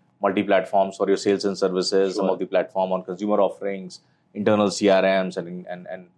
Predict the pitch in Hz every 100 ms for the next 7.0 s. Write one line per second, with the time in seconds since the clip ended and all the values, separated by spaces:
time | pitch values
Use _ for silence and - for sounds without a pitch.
0 | _ _ - 104 117 113 110 104 107 95
1 | 98 92 92 - 113 104 107 95 - _
2 | _ 196 208 214 214 226 220 156 156 156
3 | 135 - 107 92 95 92 98 98 92 98
4 | 95 95 87 85 90 - - 92 101 101
5 | 117 101 110 113 92 95 98 - 90 92
6 | 92 - 185 - - 165 202 180 180